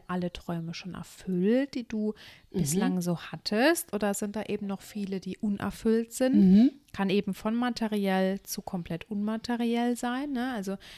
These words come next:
Speaker 1: es kann jetzt von einer, was weiß ich, äh, Partnerschaft sein, die du vielleicht noch nicht hast, kann von einer Familie sein, kann, äh, ein Wohnwagen sein, den du vielleicht schon immer haben wolltest, kann dein Traumhaus sein oder, oder, oder. Und auch hier, auch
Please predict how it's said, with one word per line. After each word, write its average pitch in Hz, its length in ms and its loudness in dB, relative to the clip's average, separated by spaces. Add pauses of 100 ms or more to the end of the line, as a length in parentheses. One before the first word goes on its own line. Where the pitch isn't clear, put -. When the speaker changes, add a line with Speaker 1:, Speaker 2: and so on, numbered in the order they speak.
(120)
Speaker 1:
es - 80 -20
kann 196 160 -4
jetzt 190 180 -6
von 185 240 -4
einer, 170 460 -6 (460)
was - 180 -10
weiß 180 160 -8
ich, - 360 -4
äh, 185 240 -2
Partnerschaft 240 720 -2
sein, 196 200 -2
die 190 80 -6
du 185 80 -6
vielleicht 180 420 -6
noch 175 140 -4
nicht 170 200 -6
hast, 165 280 -8
kann 165 160 -12
von 175 140 -12
einer 190 160 -8
Familie 208 420 -2
sein, 175 480 0 (440)
kann, 175 400 -6
äh, 165 280 -4
ein 254 120 2
Wohnwagen 220 580 2
sein, 202 220 0
den 190 80 -2
du 190 80 -2
vielleicht 185 260 -2
schon - 120 -6
immer 175 220 0
haben 170 320 -4
wolltest, 170 400 -2
kann 214 160 -6
dein 254 180 -2
Traumhaus 185 680 -2
sein 170 400 -2
oder, 240 300 0
oder, 208 280 0
oder. 190 360 0 (440)
Und 196 120 -4
auch - 160 -6
hier, 262 640 0
auch - 200 -2